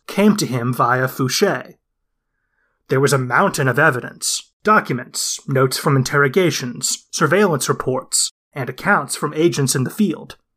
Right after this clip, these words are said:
But it had almost all been collected by Fouché's men, passed through the police bureaucracy, which was controlled by Fouché, and presented to Napoleon by Fouché.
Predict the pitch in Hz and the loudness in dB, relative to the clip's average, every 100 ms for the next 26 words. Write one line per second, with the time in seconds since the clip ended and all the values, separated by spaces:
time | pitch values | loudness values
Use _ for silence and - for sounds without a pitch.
0 | _ _ 151 135 165 170 180 - 226 180 | _ _ -6 0 0 0 -6 -2 0 4
1 | 226 240 - - 156 190 196 - 143 135 | 4 4 2 -2 0 4 4 4 0 0
2 | - 156 214 - 139 127 127 127 131 - | -2 0 0 -2 -2 0 2 2 2 0
3 | 147 131 - 175 160 147 123 190 160 131 | 0 0 2 4 6 4 2 0 0 -2
4 | - - _ - 143 135 127 - - 202 | -12 -20 _ -4 0 0 0 -10 0 4
5 | 156 151 147 - 151 135 135 - 139 131 | 4 4 -2 -2 -2 0 0 -2 -2 0
6 | 196 208 151 - 139 143 - 143 - 147 | 0 0 -2 -8 -10 -14 -12 -8 -2 0
7 | 151 - 196 - 131 123 127 127 113 135 | 0 0 -2 0 2 2 2 0 2 0
8 | 127 226 151 - - _ _ 202 185 202 | 0 0 0 -4 -18 _ _ -6 -2 -2
9 | - 196 143 139 165 151 156 - 147 - | 0 2 4 2 2 2 2 2 2 2
10 | 214 202 151 127 156 165 - 117 117 127 | 4 4 4 2 -2 -2 -2 0 0 -2
11 | - 131 - 196 151 - | 0 0 2 0 0 -6